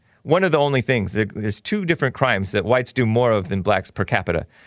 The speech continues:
And the, one of 'em is D U I, driving under the influence. Interesting, huh? I didn't know that. Even though blacks do have a lot of moving violations per capita.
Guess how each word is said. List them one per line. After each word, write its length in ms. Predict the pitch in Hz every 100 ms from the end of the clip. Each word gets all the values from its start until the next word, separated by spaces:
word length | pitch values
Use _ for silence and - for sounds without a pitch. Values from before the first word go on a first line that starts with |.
| - - _
And 200 | 131 135
the, 100 | 135
one 300 | 127 139 170
of 100 | 175
'em 160 | 175 156
is 300 | 135 127 107
D 160 | 110 151
U 180 | 143 117
I, 300 | 110 82 - _ _ _ _ _
driving 340 | 123 127 127 120
under 160 | 117
the 160 | 110 107
influence. 500 | 107 101 90 - - 233
Interesting, 440 | 269 302 - 123
huh? 160 | 165 208
I 60 |
didn't 180 | 156 147
know 120 | 135
that. 200 | 123 - _ _ _ _ _ _ _ _ -
Even 280 | 156 160
though 360 | 147 143 120 123 _
blacks 340 | 113 139 127 -
do 160 | 139
have 120 | 131
a 60 | 107
lot 200 | 104 107
of 80 | 98
moving 240 | 107 101
violations 720 | 85 76 78 82 - - - _
per 120 | 87
capita. 400 | - - - -